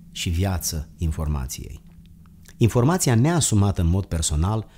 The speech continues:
nu afectează în niciun fel viața omului informat.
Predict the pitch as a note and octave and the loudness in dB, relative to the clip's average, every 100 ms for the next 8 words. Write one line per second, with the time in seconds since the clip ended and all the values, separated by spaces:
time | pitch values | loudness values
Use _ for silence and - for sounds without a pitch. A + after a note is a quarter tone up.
0 | - B2 E3 F3 C3 - C3 A#2 G#2+ A#2+ | 0 2 4 2 -2 0 0 2 2 2
1 | F#3+ - D3+ - E2+ E2 E2+ - D#2+ D2+ | 0 -2 -2 0 0 0 -2 -2 -2 -2
2 | D2+ - F2+ F#2+ D2+ - | -2 -4 -2 -2 -4 -8